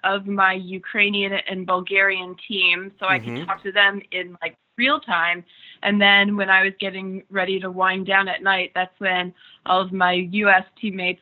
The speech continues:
Speaker 1: would come online and my Colombian teammates, and then I would talk to them. But, uh, in between, I, I did, did some relaxing and hiking and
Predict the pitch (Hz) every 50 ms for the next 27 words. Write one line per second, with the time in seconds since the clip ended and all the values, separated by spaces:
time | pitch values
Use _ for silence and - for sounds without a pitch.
0 | _ - 190 175 - - 202 190 185 180 180 180 185 180 170 170 175 175 175 180
1 | 180 175 175 180 180 175 - - 202 190 196 196 196 196 180 175 180 - 190 180
2 | 180 175 180 180 180 - _ _ _ - _ - 190 185 180 180 180 175 175 175
3 | - _ - _ _ _ _ - 196 190 190 185 190 196 190 - 214 196 180 -
4 | - 196 185 214 226 220 202 185 180 185 185 - _ _ _ _ _ _ _ _
5 | - 185 175 180 - - 202 196 190 180 180 175 - - 214 208 214 220 214 233
6 | 208 - - 254 247 226 214 202 190 180 170 170 170 170 170 _ - 175 170 170
7 | 180 175 175 170 - - _ _ - - 190 185 - - 190 180 175 180 185 185
8 | 180 175 175 - - _ 185 185 180 175 170 165 - 180 156 165 170 - 190 180
9 | 170 170 165 160 160 156